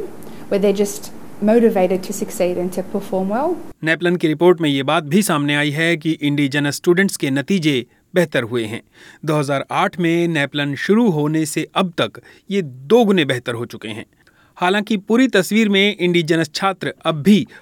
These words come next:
Speaker 2: बहुत से मामलों में बाकी छात्रों से काफी पीछे चल रहे हैं, लेकिन Australian Curriculum Assessment and Reporting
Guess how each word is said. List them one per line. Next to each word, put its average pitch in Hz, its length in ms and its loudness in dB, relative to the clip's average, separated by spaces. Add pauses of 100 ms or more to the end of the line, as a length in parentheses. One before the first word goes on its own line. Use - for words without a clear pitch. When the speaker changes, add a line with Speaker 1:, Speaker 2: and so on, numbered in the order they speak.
Speaker 2:
बहुत 226 260 2
से 185 100 0
मामलों 165 380 2
में 170 220 -2
बाकी 151 260 0
छात्रों 151 380 -6
से 151 260 -2
काफी 151 240 -2
पीछे 190 340 0
चल 107 200 -6
रहे 107 160 -8
हैं, - 160 -12 (560)
लेकिन 151 440 -2 (100)
Australian 240 680 2
Curriculum 202 420 2 (100)
Assessment 214 440 0 (140)
and 175 220 0
Reporting 190 380 0